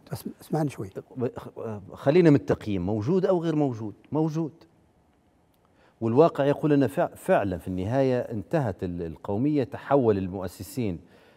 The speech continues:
Speaker 2: إلى ال-، تيار اليسار، وتحولت عاصمة القومية في، في مصر إلى مشروع وطني بجذور فرعونية. لكن أنا ما أريد أن أسأل عنه هو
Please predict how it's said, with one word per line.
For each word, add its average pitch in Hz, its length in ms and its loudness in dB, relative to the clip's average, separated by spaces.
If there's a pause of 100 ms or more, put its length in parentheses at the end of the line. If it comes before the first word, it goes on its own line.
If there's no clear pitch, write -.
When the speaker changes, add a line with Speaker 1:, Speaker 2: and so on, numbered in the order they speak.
(240)
Speaker 2:
إلى 110 220 2
ال-، 98 540 -2
تيار 107 280 2
اليسار، 95 580 0 (880)
وتحولت 120 680 2
عاصمة 113 440 -2
القومية 110 480 -4
في، 90 220 -8
في 98 160 -10
مصر 107 340 -8 (800)
إلى 117 160 -4
مشروع 104 440 -2
وطني 95 640 -4 (260)
بجذور 98 440 -4
فرعونية. 135 640 -2 (1400)
لكن 120 260 4
أنا 143 140 6
ما 147 100 6
أريد 147 240 2
أن 147 100 4
أسأل 143 280 -2
عنه 160 260 0
هو 160 360 0